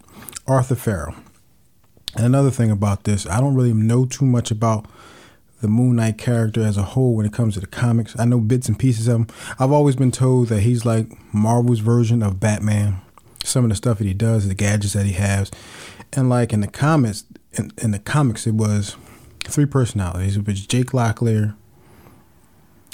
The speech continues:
uh, Stephen Grant, and Mark Spector. Now, Mark Spector was the mercenary one. He was, like, the hands and the muscle and the, the, the, the true vicious combat, um, guy,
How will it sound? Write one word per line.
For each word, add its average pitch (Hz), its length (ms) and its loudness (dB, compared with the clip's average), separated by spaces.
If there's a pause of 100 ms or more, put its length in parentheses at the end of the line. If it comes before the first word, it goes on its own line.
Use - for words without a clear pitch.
(160)
uh, 110 260 0
Stephen 127 440 0
Grant, 107 420 0 (640)
and 98 420 -2
Mark 107 240 -2
Spector. 120 360 -4
Now, 107 120 0
Mark 131 260 2
Spector - 320 -4
was 98 160 -2
the 92 40 -4
mercenary 110 500 0
one. - 220 -16 (580)
He 143 140 0
was, 127 160 0
like, 104 240 -2
the 107 100 -2
hands 113 480 2
and 101 80 0
the 98 60 2
muscle 117 580 2
and 101 180 2
the, 101 60 2
the, 101 440 -6
the, 107 220 -2 (260)
the 107 160 -4
true 120 800 0
vicious 110 800 -2 (1160)
combat, 117 600 0 (180)
um, 113 560 2 (560)
guy, 82 360 -4